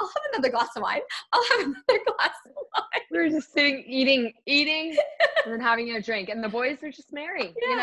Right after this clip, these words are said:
Speaker 1: Well,
Speaker 2: That's
Speaker 1: you know,
Speaker 2: just it.
Speaker 1: 'cause I, well, I, I like balance, you know, because I, you know, you,
Speaker 2: Exactly.
Speaker 1: you have to, you have to indulge sometimes. <laughs>
Speaker 2: Exactly.
Speaker 1: I don't regret
Speaker 2: And
Speaker 1: it. I don't regret it. But no, he is really good about it. I gotta say that. Yes. <laughs>
Speaker 2: Amazing.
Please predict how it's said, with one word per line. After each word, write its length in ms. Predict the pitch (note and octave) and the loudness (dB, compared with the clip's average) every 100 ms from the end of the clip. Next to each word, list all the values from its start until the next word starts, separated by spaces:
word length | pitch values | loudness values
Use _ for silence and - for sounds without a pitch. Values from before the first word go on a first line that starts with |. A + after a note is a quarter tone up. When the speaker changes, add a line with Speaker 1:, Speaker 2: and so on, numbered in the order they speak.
| B3+ C4 | 0 4
Speaker 1:
Well, 160 | - | 4
Speaker 2:
That's 60 | C#4+ | 6
Speaker 1:
you 120 | F#4+ F#4+ | 4 6
know, 100 | F#4+ | 4
Speaker 2:
just 80 | F#4+ | 2
it. 60 | - | -2
Speaker 1:
'cause 80 | - | 2
I, 140 | D4+ | 4
well, 160 | C#4+ D4+ | 6 4
I, 220 | D#4+ E4 - | 2 0 0
I 120 | D4 | 2
like 260 | E4 D#4+ | 2 2
balance, 500 | G#3+ D#3 - F3+ G#3 | 0 0 -2 -6 -8
you 120 | A#3+ G#3+ | -4 -2
know, 240 | G3+ G#3+ | 0 0
because 260 | G#3+ B3 A#3+ | -2 -4 -2
I, 180 | A3+ A3+ | -2 -4
you 100 | A#3+ | -4
know, 200 | F3 F#3 | -2 -4
you, 120 | G#3+ | -4
Speaker 2:
Exactly. 500 | A3 - C#4 F#4+ G#3 D#4+ | -6 -4 -2 0 2 2
Speaker 1:
you 60 | |
have 100 | A#4 | 2
to, 600 | A4+ B4 A4+ G#4 A4 A4+ F#4+ | 4 4 6 4 2 2 6
you 80 | |
have 160 | E5 - | 4 6
to 240 | C#5 C5 A4 | 6 6 4
indulge 340 | - B3 C4+ | 4 4 4
sometimes. 640 | C4+ G#3 G#3 G#3 D#3+ - - | 0 -4 -2 -4 -2 -2 -2
<laughs> 120 | E4+ - - - - _ _ _ - - - F4 | -4 -4 -8 -6 -10 _ _ _ -20 -20 -8 -4
Speaker 2:
Exactly. 480 | D#4+ E4 G#4 C#4+ B3+ | -2 0 2 4 6
Speaker 1:
I 40 | |
don't 200 | E4+ E4+ | 6 6
regret 320 | E4+ C4+ B3 | 6 6 4
Speaker 2:
And 80 | G3 | 4
Speaker 1:
it. 160 | G3 - | 0 0
I 100 | A#3 | 0
don't 220 | A3+ B3+ B3+ | 2 2 0
regret 360 | A#3+ G3+ D#3 | -2 -2 -2
it. 180 | D#3 - - | -4 -6 -6
But 120 | A#3+ A#3+ | 0 2
no, 160 | F#3 | 2
he 220 | - B3 | -2 4
is 180 | A#3+ A3+ | 4 4
really 260 | G#3+ G3+ G3 | 2 2 4
good 200 | F#3+ F3+ | 2 0
about 320 | E3+ D#3 F3 | -2 -2 0
it. 80 | E3+ | 2
I 120 | F3+ | 2
gotta 320 | F#3+ F#3+ F#3+ | 4 4 2
say 260 | G#3 D3+ D3+ | -2 -4 -2
that. 260 | G2+ B2 - | -2 -4 -4
Yes. 380 | F#3+ - - - - | -4 -4 -8 -8 -8
<laughs> 120 | D5 - | -8 -10
Speaker 2:
Amazing. 420 | F3 B3 C4 | -8 -10 -10